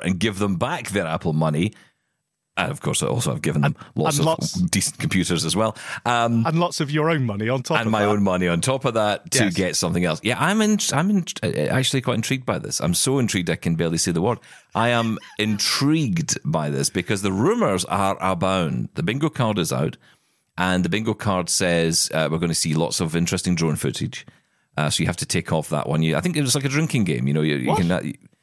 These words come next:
Speaker 1: well, you know, you know, you never had, you never played the bingo game when you, or the drinking
Speaker 2: Yes.
Speaker 1: game with Apple events.
Speaker 2: Of course.
Speaker 1: You know, "Good morning." That's
Speaker 2: Yes.
Speaker 1: although that will not be "Good evening." It's all in the ning.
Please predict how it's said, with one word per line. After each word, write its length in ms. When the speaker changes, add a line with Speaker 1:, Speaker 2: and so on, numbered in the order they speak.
Speaker 1:
well, 100
you 120
know, 80
you 180
know, 100
you 200
never 160
had, 160
you 80
never 140
played 220
the 60
bingo 380
game 300
when 120
you, 320
or 100
the 140
drinking 360
Speaker 2:
Yes. 40
Speaker 1:
game 220
with 100
Apple 300
events. 440
Speaker 2:
Of 100
course. 280
Speaker 1:
You 60
know, 280
"Good 200
morning." 840
That's 180
Speaker 2:
Yes. 240
Speaker 1:
although 240
that 100
will 80
not 120
be 80
"Good 180
evening." 760
It's 160
all 160
in 100
the 60
ning. 460